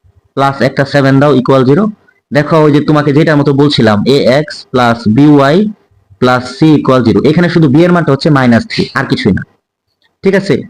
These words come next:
ওকে, এবার তুমি দেখো আরো কোনো কোনো সময় সি এর জায়গায় যে রাশিটা, ওটা থাকবে না।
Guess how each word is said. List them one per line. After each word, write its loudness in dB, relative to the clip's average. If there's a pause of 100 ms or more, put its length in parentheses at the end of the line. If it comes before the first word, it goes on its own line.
(400)
ওকে, -2
এবার 0
তুমি 0
দেখো -2
আরো 0 (1000)
কোনো 0
কোনো 0
সময় 0
সি -2
এর 4
জায়গায় 0
যে 2
রাশিটা, 0
ওটা 0
থাকবে 0
না। -2